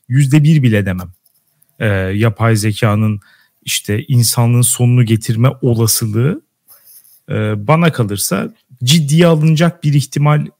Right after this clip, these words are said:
değil. Ama öyle olduğunu düşünseydim bunun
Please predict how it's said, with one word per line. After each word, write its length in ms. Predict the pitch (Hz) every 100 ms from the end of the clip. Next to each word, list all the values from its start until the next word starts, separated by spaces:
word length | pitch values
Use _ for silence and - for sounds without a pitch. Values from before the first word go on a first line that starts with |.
| _ _ _
değil. 400 | 120 135 90 - _ _ _ _ _ - -
Ama 280 | 120 135 -
öyle 240 | 151 185 214
olduğunu 540 | 160 143 123 135 127
düşünseydim 840 | 117 - 131 - 190 175 104 - - _ _ - - -
bunun 400 | 117 127 170 247